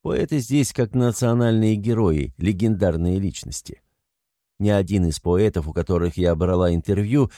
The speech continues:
включая двоих с фамилиями индейцев Мапуче, не знал Мапудунгуна,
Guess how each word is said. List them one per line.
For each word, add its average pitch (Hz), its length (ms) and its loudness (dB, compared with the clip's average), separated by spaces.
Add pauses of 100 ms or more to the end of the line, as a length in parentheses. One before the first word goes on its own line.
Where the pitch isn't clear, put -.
включая 107 500 0
двоих 101 440 0
с - 60 -12
фамилиями 101 760 2
индейцев 98 640 -2
Мапуче, 98 640 -2 (300)
не 147 160 0
знал 120 420 2
Мапудунгуна, 110 1080 0